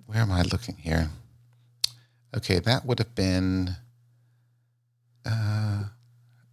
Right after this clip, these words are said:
there's the calendar. November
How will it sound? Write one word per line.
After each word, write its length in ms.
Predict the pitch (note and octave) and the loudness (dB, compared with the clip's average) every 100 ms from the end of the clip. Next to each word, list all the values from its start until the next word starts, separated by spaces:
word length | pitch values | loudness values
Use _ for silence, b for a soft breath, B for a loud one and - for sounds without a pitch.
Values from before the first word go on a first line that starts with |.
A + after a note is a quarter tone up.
| _ - | _ -6
there's 240 | F2+ D2+ | -2 -2
the 80 | - | -2
calendar. 600 | - - C#2 D#2+ E2 F#2+ - - - - b b b b b b b - | 0 0 0 0 2 2 -2 -16 -20 -20 b b b b b b b -12
November 1200 | G2 F#2+ G2 A2 A2+ A2 G#2+ G#2 G#2 G2+ G2+ G2 | -2 -2 0 0 0 2 2 2 2 2 2 -2